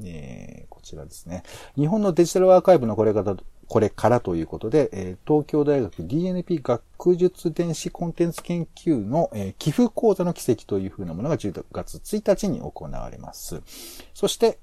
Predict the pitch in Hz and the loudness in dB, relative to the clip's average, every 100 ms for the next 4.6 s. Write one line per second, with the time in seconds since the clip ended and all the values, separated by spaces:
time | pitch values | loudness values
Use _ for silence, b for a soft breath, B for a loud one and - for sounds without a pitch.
0 | - 135 135 127 123 113 185 185 113 104 | -8 -4 -4 -4 -6 0 0 0 -2 -6
1 | - 285 311 180 190 180 165 185 165 - | 0 2 4 2 0 2 0 0 -4 -6
2 | - 92 143 - - 147 - - 233 - | -4 -4 -4 -10 -6 -6 -2 2 2 2
3 | 240 220 220 220 - 123 131 175 151 123 | 0 2 0 0 -2 -2 -2 -2 -4 -2
4 | 101 - 113 - - | -4 -6 -6 -4 -2